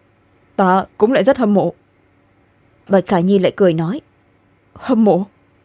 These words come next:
Speaker 2: Trần Nhật Nguyệt nói.
Speaker 1: Ta hâm mộ Tiểu Nhị và Lão Tứ. Bọn họ thì tốt rồi, ở trong nhà trọ là một giấc mộng đẹp. An toàn hơn rất nhiều.
Speaker 2: Tiểu Nhị chính là Hà Phạm,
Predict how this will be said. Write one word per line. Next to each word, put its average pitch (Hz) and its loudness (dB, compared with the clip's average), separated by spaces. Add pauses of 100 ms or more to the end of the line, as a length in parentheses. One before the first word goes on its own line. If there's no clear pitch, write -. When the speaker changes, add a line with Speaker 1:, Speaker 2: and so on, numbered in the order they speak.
(760)
Speaker 2:
Trần 185 0
Nhật 185 0
Nguyệt 190 0
nói. 175 -4 (880)
Speaker 1:
Ta 180 0 (300)
hâm 208 0
mộ 185 2
Tiểu 190 2
Nhị 180 0
và 175 0
Lão 180 0
Tứ. 220 0 (640)
Bọn 196 -2
họ 185 0
thì 190 2
tốt 214 2
rồi, 170 -2 (320)
ở 175 0
trong 196 0
nhà 190 2
trọ 180 -2
là 190 0
một 180 2
giấc 277 -2
mộng 208 0
đẹp. 170 0 (2000)
An 196 2
toàn 190 4
hơn 202 2
rất 269 2
nhiều. 175 0 (1400)
Speaker 2:
Tiểu 190 4
Nhị 185 0
chính 226 -2
là 294 0
Hà 202 -2
Phạm, 180 -6